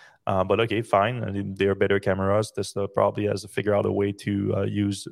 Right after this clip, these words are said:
use the data better from two instead of three.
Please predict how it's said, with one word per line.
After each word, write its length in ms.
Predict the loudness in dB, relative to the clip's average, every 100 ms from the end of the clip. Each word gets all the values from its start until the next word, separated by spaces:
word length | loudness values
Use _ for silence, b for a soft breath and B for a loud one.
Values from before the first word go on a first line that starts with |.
| -14 -14
use 220 | -6 -6 -4
the 100 | 0
data 300 | 4 4 2
better 320 | 2 2 0
from 260 | -4 -8
two 220 | -8 -6 -4
instead 240 | -4 -6
of 120 | -6
three. 360 | -2 0 0